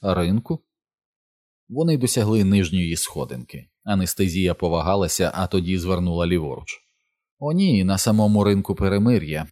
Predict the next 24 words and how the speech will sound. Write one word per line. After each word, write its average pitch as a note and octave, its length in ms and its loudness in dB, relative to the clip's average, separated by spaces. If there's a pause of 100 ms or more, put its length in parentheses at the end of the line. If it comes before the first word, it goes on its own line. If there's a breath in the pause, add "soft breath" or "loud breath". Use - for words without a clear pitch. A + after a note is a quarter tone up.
(120)
Якби A#2 340 0
хтось B2+ 280 0
на A#2+ 120 4
ринку A2+ 340 0
заподіяв G#2 560 0
комусь G#2 360 0
іншому G2+ 400 2
лихе, G2 380 0
увесь G2 500 0
спідній G#2 460 0
Лондон G#2+ 440 2
ринув F2+ 360 2
би F#2 120 2
на F2 120 2
нього, F2 240 0
як F2 220 0
тонна F2 280 -2
стічної F2 580 -4
води". F2 340 -2 (880)
"То D#2+ 180 -4
чого F2+ 300 -2
ж - 140 -8
ти F2 100 -2
боїшся?" D#2 600 -6